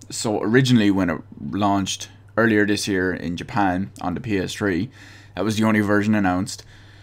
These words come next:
Although there was, like, a partial leak, if you will. Um, I made a video of it before about how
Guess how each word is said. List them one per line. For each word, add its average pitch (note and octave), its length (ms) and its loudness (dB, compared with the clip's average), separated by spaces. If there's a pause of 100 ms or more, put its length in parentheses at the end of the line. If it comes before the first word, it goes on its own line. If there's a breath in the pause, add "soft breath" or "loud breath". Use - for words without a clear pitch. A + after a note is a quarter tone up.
(220 loud breath)
Although G#2 440 0
there G2+ 200 -2
was, A2+ 520 2 (180)
like, F#2+ 160 -6 (160)
a G2 80 2
partial A2+ 580 0
leak, A2 640 2
if A2 260 -2
you A2+ 100 0
will. A#2+ 280 2 (420)
Um, F2+ 680 -4
I F#2 320 -2
made G2 240 -2
a - 20 -6
video G2+ 320 0
of G2 140 0
it E2+ 80 -8
before F#2+ 460 -4
about F#2 340 -2
how F#2+ 600 -2